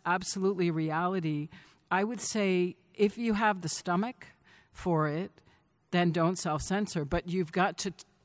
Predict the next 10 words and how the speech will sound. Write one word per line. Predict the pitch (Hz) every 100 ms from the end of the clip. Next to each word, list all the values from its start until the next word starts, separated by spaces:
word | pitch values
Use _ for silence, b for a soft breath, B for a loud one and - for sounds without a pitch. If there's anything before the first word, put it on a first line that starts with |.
| _
understand | 190 202 185 - - 202 185 160 147 - - 170 -
you | 180 202
need | 202 233
to | 196
reflect | 185 170 - 185 185 -
on | - 160 156
what's | 160 160
going | - 160
to | 151
happen, | 151 151 - 143 143 156